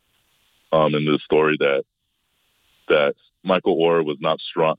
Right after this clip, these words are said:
had, did not have a strong voice on his life, and that he had to dig the story out to write this book. So he's even trying to say that Michael Oher is lying about his own life experiences. This is Michael Oher's life, not Michael Lewis's life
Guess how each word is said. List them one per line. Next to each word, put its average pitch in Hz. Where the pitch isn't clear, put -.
had, 76
did 78
not 80
have 80
a 71
strong 73
voice 73
on 71
his 67
life, 67
and 76
that 65
he 82
had 76
to 73
dig 71
the -
story 71
out 69
to 73
write 69
this 67
book. 67
So 76
he's 87
even 90
trying 78
to 73
say 76
that 69
Michael 71
Oher 69
is 85
lying 82
about 76
his 71
own 80
life 67
experiences. 67
This 82
is 71
Michael 78
Oher's 76
life, 64
not 73
Michael 71
Lewis's 69
life 62